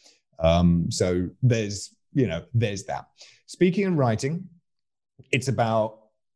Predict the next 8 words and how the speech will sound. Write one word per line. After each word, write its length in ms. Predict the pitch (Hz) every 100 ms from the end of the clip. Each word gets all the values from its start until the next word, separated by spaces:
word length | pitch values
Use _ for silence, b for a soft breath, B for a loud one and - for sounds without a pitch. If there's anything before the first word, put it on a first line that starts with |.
| _
<clears throat> 340 | 135 123 120 -
other 160 | 139
people's 340 | 123 127 113 -
platforms. 480 | 104 - 80 82 - _ _
That's 300 | - 135 143
what 320 | 151 139 135 107
those 680 | 117 113 113 113 107 - _
two 640 | - 127 107 98 95 95